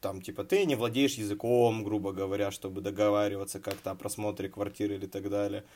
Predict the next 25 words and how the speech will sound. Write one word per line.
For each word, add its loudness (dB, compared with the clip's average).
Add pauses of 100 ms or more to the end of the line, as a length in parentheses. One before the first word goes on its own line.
(260)
Ну, 2
или 4
вот 4
у -4
тебя 4 (260)
просто 6
тебе -2
лень 0
искать 0
всё -10
это. -10 (600)
Ты 4
приходишь 0
к -6
человеку, 4
говоришь 2
ему, -4
что -4
тебе -8
нужно, 0
ну, -2 (240)
э, -8
он 0
тебе -2
это -4